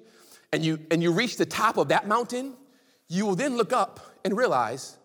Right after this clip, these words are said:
that there was another mountain." <laughs> She said, "Yeah, there's another mountain. Th-, that next mountain, if you're gonna go into teaching, is, is tenure." And then when you get, reach the top of that mountain, she said, you'll look up and you realize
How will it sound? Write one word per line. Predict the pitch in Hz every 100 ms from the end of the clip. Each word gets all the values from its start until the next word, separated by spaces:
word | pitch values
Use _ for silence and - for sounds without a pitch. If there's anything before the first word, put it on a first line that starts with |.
| _ _
that | -
there | 202
was | 214
another | 233 233
mountain." | 139 107 113 - - 208
<laughs> | 156 - - - - - _ _
She | -
said, | 262 277
"Yeah, | 220
there's | 240 262
another | 277
mountain. | 185 107 - - - -
Th-, | -
that | 214 220
next | 285 -
mountain, | 196 180 196 202
if | 175
you're | 190
gonna | 175
go | 190 180
into | 170 156
teaching, | 240 311 156 160
is, | 160 175 - - -
is | 180
tenure." | - 311 214 113 90 - - - - -
And | 226
then | 277
when | 269
you | 254
get, | 247 226
reach | 202 269
the | 247
top | 262
of | 233
that | 269 190
mountain, | 190 202 202
she | 214
said, | 220 196
you'll | 196
look | 247 277
up | 277 196
and | 196
you |
realize | 196 196 196 -